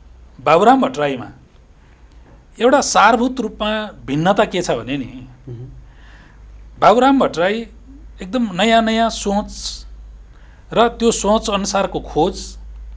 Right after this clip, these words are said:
Speaker 1: र त्यो खोजलाई भट्टीमा लगेर
Speaker 2: मह्म।
Speaker 1: तपाईँको प्रयोग के,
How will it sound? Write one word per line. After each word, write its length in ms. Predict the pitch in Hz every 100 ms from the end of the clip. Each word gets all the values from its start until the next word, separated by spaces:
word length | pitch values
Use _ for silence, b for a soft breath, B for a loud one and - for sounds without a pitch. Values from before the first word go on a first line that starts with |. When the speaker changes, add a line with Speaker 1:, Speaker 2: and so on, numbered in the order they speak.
| b b b -
Speaker 1:
र 100 | 240
त्यो 280 | 247 285
खोजलाई 840 | - - - 202 254 226 165 139 254
भट्टीमा 680 | - - 127 127 - 233 226
लगेर 300 | 190 165 156 220 - -
Speaker 2:
मह्म। 260 | 127 - 156 -
Speaker 1:
तपाईँको 260 | 160 165 151
प्रयोग 440 | 180 180 143 117
के, 140 | 139